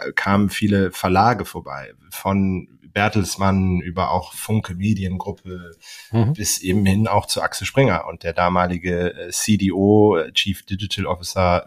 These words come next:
Speaker 1: Doktor Jens Müffelmann. Alle waren Doktor. Äh, Doktor Bodo Thielmann, äh, Doktor Uli Schmitz, ich lieb sie alle heiß und innig und die waren alle in dieser einen kleinen Mini-Abteilung von ungefähr zwölf Leuten.
Speaker 2: Ja.
Speaker 1: Das war der Geschäftsführungsbereich elektronische Medien.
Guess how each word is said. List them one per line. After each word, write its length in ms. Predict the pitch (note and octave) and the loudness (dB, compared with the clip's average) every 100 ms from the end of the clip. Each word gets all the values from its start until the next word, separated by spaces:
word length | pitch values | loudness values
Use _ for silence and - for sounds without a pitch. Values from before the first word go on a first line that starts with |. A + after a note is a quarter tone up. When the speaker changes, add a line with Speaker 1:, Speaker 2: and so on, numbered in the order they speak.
| F2 | -2
Speaker 1:
Doktor 320 | G2+ G#2+ G2+ | 0 0 0
Jens 260 | F#2+ F#2 - | -4 -4 -2
Müffelmann. 460 | G2 A2 G#2 A2+ | 0 2 4 4
Alle 220 | F#2 F2+ E2+ | 4 2 2
waren 280 | E2+ E2 | 2 0
Doktor. 460 | F2+ E2+ - G#2 E3 - - - - - | 0 -2 2 2 0 -6 -10 -10 -14 -8
Äh, 320 | F2+ F2+ F2 F2 | 2 4 4 2
Doktor 320 | F2+ - F#2+ | 0 2 2
Bodo 240 | G2 G2 | 4 2
Thielmann, 760 | - G2+ F#2+ F#2+ F#2+ F#2+ F#2+ F#2+ | 4 4 6 6 4 4 0 -2
äh, 480 | F#2 F2 F2 F2 F2 F#2 - - - - | 0 2 0 -2 -8 _ -20 -20 -18 -8
Doktor 300 | F2+ - G#2 | -6 0 2
Uli 160 | G#2 | 4
Schmitz, 380 | G2 G2+ G2+ - | 2 4 2 2
ich 100 | F#2+ | 2
lieb 140 | A#2 | 2
sie 120 | A2+ G#2+ | 4 0
alle 160 | G#2 | 2
heiß 220 | G#2 G2+ | 2 2
und 80 | A2 | 0
innig 260 | G#2+ B2 A#2 | 2 2 2
und 60 | |
die 100 | G2+ | 2
waren 200 | F#2+ G2 | 4 4
alle 200 | F#2 G#2 | 4 4
in 80 | G#2 | 4
dieser 480 | G2+ G2 F#2 F#2 - | 2 2 2 0 0
einen 320 | F2+ F2+ F#2+ | -2 -2 -4
kleinen 320 | - G2 F#2+ | 0 2 4
Mini-Abteilung 840 | G2 A2+ G#2 G#2 - G#2+ G#2+ G#2+ G2+ | 4 4 4 2 0 2 4 2 2
von 260 | G2 F#2+ | 0 0
ungefähr 440 | F#2+ F#2+ - F#2 F2+ | -2 -4 0 0 0
zwölf 340 | - G2+ G2+ | -2 -2 -2
Leuten. 480 | G2+ F#2+ A2 C3+ D#3+ _ - - | -2 -2 -2 -4 -6 _ -20 -6
Speaker 2:
Ja. 160 | G#2+ A2+ | 0 0
Speaker 1:
Das 120 | - | -2
war 140 | F#2 | -4
der 160 | F2+ F#2 | -4 -4
Geschäftsführungsbereich 1200 | F2 F#2 - B2 - B2 G2+ G2+ - G2+ G2 G2+ | -6 -4 0 0 0 -4 -4 -6 -4 0 0 0
elektronische 720 | G2 F#2 - - G2 F2+ G2 | -2 -4 -2 0 2 2 2
Medien. 540 | F#2 G2+ G2 G2 C3 | 2 2 2 2 -2